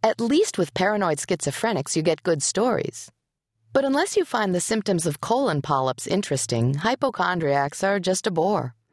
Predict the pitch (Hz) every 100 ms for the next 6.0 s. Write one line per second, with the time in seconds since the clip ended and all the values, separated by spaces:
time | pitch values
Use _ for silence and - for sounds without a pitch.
0 | _ _ _ _ - 285 294 320 233 165
1 | 180 247 247 175 143 117 110 - - -
2 | 180 233 208 147 190 185 - 196 208 190
3 | - 170 196 175 - 151 147 139 139 127
4 | - 131 123 180 214 262 - 240 220 220
5 | 254 233 - 247 277 - 156 139 117 110